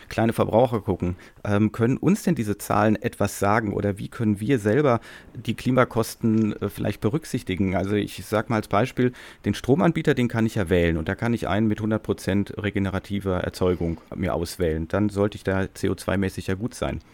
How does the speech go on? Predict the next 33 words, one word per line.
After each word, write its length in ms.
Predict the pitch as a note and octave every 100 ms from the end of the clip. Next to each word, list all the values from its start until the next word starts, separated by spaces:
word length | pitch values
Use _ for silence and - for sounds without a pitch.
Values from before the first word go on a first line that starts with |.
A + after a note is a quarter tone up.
| - - - -
Aber 300 | G2+ A2 A2
wenn 160 | A2 B2
ich 260 | A#2 - - - -
mir 260 | A2+ A#2 G2+
ein 140 | G2+
Biobrot 500 | C3+ F#3+ F2+ F2+ -
kaufe, 400 | - F2 - C3+
dann 220 | - G#2+
weiß 180 | G#2 A2+
ich 120 | G#2+
ja 60 | G#2
nicht, 200 | E3 -
welche 240 | G2+ F#2
Klimakosten 880 | - - E3+ F#2+ F#2+ - - F2+ F2+ -
da 300 | - E2+ F2+
im 380 | G#2 G2 F#2+ F#2
Getreideanbau 600 | - - C#3+ - F2 E2+
meinetwegen 360 | E2+ F2 F2 F2
drin 160 | F#2
stecken, 320 | - E2+ -
in 160 | - F#2
der 180 | F#2 -
Ackerbewirtschaftung, 960 | - G#2+ G2+ G2+ - F#2+ - F#2+ F#2
im 240 | - G2 F2+ - - -
Backen 380 | B2+ - G#2 G#2+
und 180 | A2 -
was 160 | -
weiß 80 | G#2
ich, 140 | B2
was 100 | G2+
so 100 | -
alles 180 | - F#2+
dazukommt. 460 | - - - -